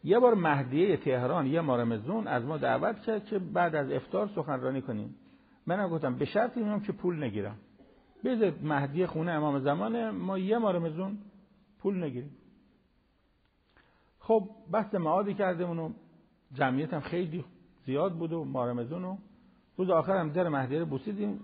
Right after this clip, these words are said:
گفتیم: «این خالص باشه، فقط خالص، خالص باشه.» یه چند ماهی گذشت، ما گفتیم: «حالا ما گفتیم پول نمی‌خوایم، اینا تلفن هم نگردن تشکر کنه.»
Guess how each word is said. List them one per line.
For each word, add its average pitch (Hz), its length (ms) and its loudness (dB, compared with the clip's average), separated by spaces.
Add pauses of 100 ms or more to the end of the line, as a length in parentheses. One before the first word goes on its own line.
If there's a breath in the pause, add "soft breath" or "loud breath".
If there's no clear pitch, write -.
(140)
گفتیم: 147 380 -4 (160)
«این 165 160 -4
خالص 135 540 0
باشه، 113 280 -6 (200)
فقط 208 320 -6 (320)
خالص، 185 420 -2
خالص 117 320 -8
باشه.» - 220 -20 (920 soft breath)
یه 370 100 4
چند 170 380 -2
ماهی 247 180 0
گذشت، 202 640 -2 (460 soft breath)
ما 190 120 0
گفتیم: 202 220 -2
«حالا 170 180 2
ما 151 140 -2
گفتیم 135 280 -2
پول 120 220 -2
نمی‌خوایم، 113 440 -2
اینا 180 160 -2
تلفن 117 480 -4
هم 269 160 -2
نگردن 254 280 -4
تشکر 147 560 -4
کنه.» 151 220 -10